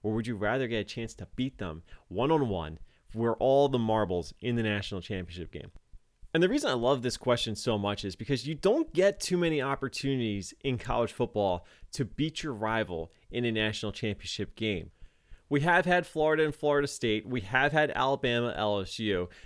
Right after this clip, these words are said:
Those are certainly the exceptions to the rule. And that's because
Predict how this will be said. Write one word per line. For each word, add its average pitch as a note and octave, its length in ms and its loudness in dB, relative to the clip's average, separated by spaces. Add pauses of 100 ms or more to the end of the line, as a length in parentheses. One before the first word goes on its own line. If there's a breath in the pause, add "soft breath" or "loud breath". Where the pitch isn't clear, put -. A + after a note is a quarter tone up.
(140 loud breath)
Those F3 300 6
are C3+ 300 2
certainly C3+ 520 -2
the A2+ 180 -2
exceptions B2 800 -4
to A2+ 220 -4
the F#2+ 120 -2
rule. G2+ 320 0 (120)
And A3+ 120 4
that's G#3 160 4
because D#3 640 6